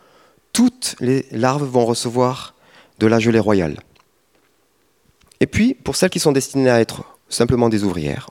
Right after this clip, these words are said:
on va arrêter la gelée royale et on va passer un mélange de miel et de pollen. Mais pour celle qui est destinée à devenir la reine, on va continuer l'alimentation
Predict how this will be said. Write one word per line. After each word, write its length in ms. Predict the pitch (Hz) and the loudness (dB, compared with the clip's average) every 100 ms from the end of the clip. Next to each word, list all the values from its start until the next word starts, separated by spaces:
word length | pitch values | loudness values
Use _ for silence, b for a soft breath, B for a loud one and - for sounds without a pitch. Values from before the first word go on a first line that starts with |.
| - | -2
on 60 | |
va 100 | 113 | 0
arrêter 260 | 107 139 180 | 0 0 0
la 120 | 156 | 0
gelée 200 | 127 120 | 0 -2
royale 360 | 101 90 92 - B B | -2 -4 -4 -10 B B
et 80 | B | B
on 60 | 107 | 0
va 100 | 110 | 2
passer 300 | 117 - 127 | -2 -2 0
un 80 | 110 | 0
mélange 340 | 110 120 117 | 0 0 -2
de 100 | 104 | -4
miel 260 | 92 104 98 | -4 -2 -4
et 40 | |
de 80 | 85 | -6
pollen. 360 | - 80 69 - _ _ _ _ _ _ _ _ _ _ _ - | -8 -8 -8 -14 _ _ _ _ _ _ _ _ _ _ _ -4
Mais 100 | 98 | -2
pour 180 | 120 - | -2 -4
celle 300 | - 214 214 | 0 0 0
qui 160 | - | -4
est 40 | 123 | -4
destinée 360 | 123 - 120 | -4 -2 0
à 60 | 117 | 2
devenir 520 | 113 104 107 110 - - b b b | 2 0 0 -2 -8 -18 b b b
la 120 | 85 | -6
reine, 300 | 85 87 123 - b b b b b b _ - | -4 -6 -10 -16 b b b b b b _ -6
on 60 | |
va 100 | 104 | -4
continuer 520 | 110 139 127 135 123 120 | 0 0 0 0 2 2
l'alimentation 880 | 117 131 127 123 110 - 110 110 | 2 0 -2 -2 -6 -6 -6 -8